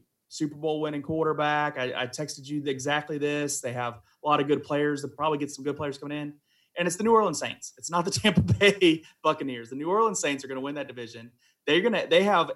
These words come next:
everybody coming back on that roster. They're gonna win that division. They're gonna win the N F C. And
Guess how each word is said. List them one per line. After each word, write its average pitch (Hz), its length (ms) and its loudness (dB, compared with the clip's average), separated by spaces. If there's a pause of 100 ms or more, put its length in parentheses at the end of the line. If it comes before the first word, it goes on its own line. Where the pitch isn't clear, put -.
everybody 202 420 0
coming 180 240 -2
back 160 300 0
on 143 100 -2
that 120 160 -4
roster. 117 380 -6
They're 156 100 -4
gonna 180 180 -2
win 156 260 0
that 202 180 -2
division. 147 440 -4
They're 147 140 -8
gonna 175 180 -4
win 147 200 -4
the 139 160 -6
N 131 100 -4
F 120 120 -6
C. 120 440 -6 (640)
And 147 380 0